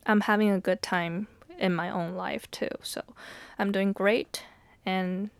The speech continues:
the purpose of this episode is just for me to record down, and it's just a fun story to share with you. Yep. And people ask me, like, "Oh my God, this is so sad.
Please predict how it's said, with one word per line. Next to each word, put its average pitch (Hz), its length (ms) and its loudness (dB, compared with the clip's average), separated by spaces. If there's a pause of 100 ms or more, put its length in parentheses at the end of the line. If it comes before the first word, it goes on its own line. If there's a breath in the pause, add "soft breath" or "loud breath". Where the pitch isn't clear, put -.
the 226 80 -8
purpose 247 480 2
of - 320 -2
this 180 200 0
episode 175 680 -4
is 175 200 -2
just - 220 -4
for 240 180 -2
me 208 180 4
to 254 320 4 (540 loud breath)
record 208 720 4 (120)
down, 175 440 4
and 190 200 2
it's - 160 2
just 302 140 6
a 277 100 10
fun 190 380 4
story 165 440 2
to - 120 -6
share - 340 0
with - 240 -4
you. 240 220 -6 (680)
Yep. - 320 -6 (520 loud breath)
And 185 680 4 (240)
people 320 240 6
ask 247 340 2
me, 233 160 6
like, 202 460 4
"Oh 262 100 2
my 285 160 0
God, 269 220 0
this 262 180 2
is 247 140 -2
so 233 340 2
sad. 233 1120 2